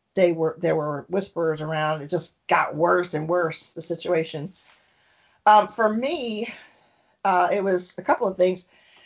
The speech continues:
It was hard, you know, seeing Kelly get so upset and cry. Like, Luke saved her and came and found her, so she felt like she had to. It's almost like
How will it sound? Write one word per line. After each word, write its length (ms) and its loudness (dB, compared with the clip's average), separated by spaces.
It 180 2
was 160 2
hard, 480 6
you 100 -8
know, 140 -2
seeing 380 -6
Kelly 580 2
get 160 0
so 140 2
upset 320 2
and 80 -10
cry. 400 0
Like, 340 -4
Luke 280 0
saved 360 0
her 360 0
and 80 -10
came 180 -4
and 120 -4
found 260 0
her, 180 2
so 100 -4
she 180 -8
felt 140 -2
like 120 0
she 160 -6
had 340 2
to. 160 0
It's 100 -2
almost 360 4
like 320 2